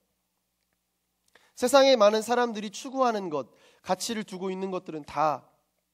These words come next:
눈에 보이는 것들이에요. 이것들을 이루기 위해서 자신의 모든 시간과 물질과 여러 가지 것들을 다 갖다 바칩니다. 모든 정성을 다 바쳐요.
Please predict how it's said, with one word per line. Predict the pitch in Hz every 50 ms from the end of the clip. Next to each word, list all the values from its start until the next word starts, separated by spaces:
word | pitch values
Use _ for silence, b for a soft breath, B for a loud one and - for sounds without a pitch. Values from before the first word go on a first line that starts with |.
| _ _ _ _ - - _
눈에 | - 113 131 156 170 170 156
보이는 | - 143 156 160 165 165 156 135
것들이에요. | 123 113 - - 110 98 - _ _ _ _ _ _ _ _ _ _ _ _ _ _ _ _ _ _ -
이것들을 | 151 185 214 247 247 254 247 233 220
이루기 | 185 208 208 226 196 208 214 196
위해서 | 190 190 190 190 - 202 196 190 190 185 - _ _ _ _ _ _
자신의 | - - 165 - - 190 185 180
모든 | 170 165 165 175 175 175
시간과 | - - - 220 208 190 190 180 180 180 175 170
물질과 | 156 139 147 151 147 - 165 160 151 143 151 147 147 139
여러 | 139 147 165 175
가지 | 160 165 160 151
것들을 | 139 143 135 - 147 139 131
다 | - - - - -
갖다 | 139 139 - 143
바칩니다. | 123 127 120 - - 131 120 110 - _ _ b b b b b b b
모든 | - 170 214 226 254 240
정성을 | 214 185 180 190 175 190 190 185
다 | 165 170
바쳐요. | 156 143 131 - - - 113